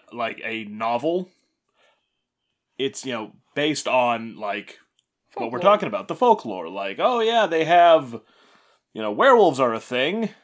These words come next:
Speaker 1: Let's do a movie about it. So they just kinda played fast and loose with it.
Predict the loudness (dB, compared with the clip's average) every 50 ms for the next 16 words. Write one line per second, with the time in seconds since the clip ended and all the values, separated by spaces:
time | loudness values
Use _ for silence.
0 | _ _ _ _ _ _ _ _ _ _ _ _ -6 -6 -6 -4 0 2 2 2
1 | 4 2 0 2 2 0 0 0 -2 -4 -4 -6 -8 -12 -18 _ _ _ _ _
2 | _ _ _ _ _ _ _ _ _ _ -6 -4 -2 -2 -2 -4 -6 -6 -4 -2
3 | -2 -2 -2 -2 -2 -2 -2 -2 0 4 4 6 6 4 2 -4 -8 -6 -4 -4
4 | -4 -4 -6 -10 -14 -14 -16 -20